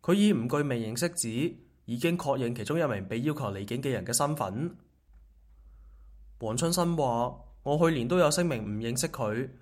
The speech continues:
亦都希望佢唔好攞住合照宣傳。據了解，佢係違反台灣法律嘅問題。另外就係佢嘅簽證到期，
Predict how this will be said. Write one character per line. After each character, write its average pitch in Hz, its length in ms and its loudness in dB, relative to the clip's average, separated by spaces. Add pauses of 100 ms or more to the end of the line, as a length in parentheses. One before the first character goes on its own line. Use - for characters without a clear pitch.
(140)
亦 139 100 -6
都 196 160 2
希 214 120 4
望 139 180 4
佢 127 180 0
唔 139 120 -2
好 113 80 0
攞 143 200 2
住 127 160 -4
合 131 140 -4
照 127 140 -2
宣 143 220 -2
傳。 92 360 -6 (920)
據 147 100 0
了 127 240 2
解， 127 340 2
佢 156 180 -2
係 135 140 0
違 101 160 -4
反 131 180 0
台 143 80 -4
灣 123 240 2
法 143 140 -2
律 110 80 -2
嘅 107 160 -6
問 113 200 -4
題。 101 400 -8 (380)
另 135 160 -4
外 127 160 2
就 127 120 -2
係 113 120 -2
佢 127 120 -4
嘅 135 100 0
簽 156 240 0
證 123 160 -2
到 120 180 0
期， 98 400 -8